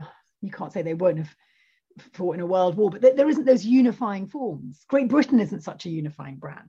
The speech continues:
You didn't, we, we didn't have the baptism of fire that was the Second World War. It's much, it's a much harder gig for Charles and going forward for William. And also the British establishment, whether it's the press, the f-, press, the fourth estate,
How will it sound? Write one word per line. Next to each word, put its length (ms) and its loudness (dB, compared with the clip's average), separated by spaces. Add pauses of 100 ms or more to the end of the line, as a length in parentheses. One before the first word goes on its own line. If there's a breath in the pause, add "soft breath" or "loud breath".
You 100 2
didn't, 180 -2
we, 220 -2 (240 soft breath)
we 220 -2
didn't 180 0
have 100 -4
the 60 2
baptism 500 0
of 140 -2
fire 280 2
that 100 2
was 160 0
the 80 -10
Second 320 -6
World 240 -8
War. 180 -4
It's 140 -10
much, 340 -2
it's 120 -8
a 40 0
much 580 -2
harder 340 -8
gig 420 -6 (640)
for 100 -10
Charles 400 -4
and 100 -4
going 240 0
forward 260 -4
for 140 -4
William. 400 -8 (840 loud breath)
And 140 4
also 500 2 (420 soft breath)
the 60 2
British 380 0
establishment, 540 -4
whether 240 4
it's 140 -10
the 100 -6
press, 360 -4
the 100 -6
f-, 80 -18 (220)
press, 300 -4
the 120 -10
fourth 240 -12
estate, 440 -10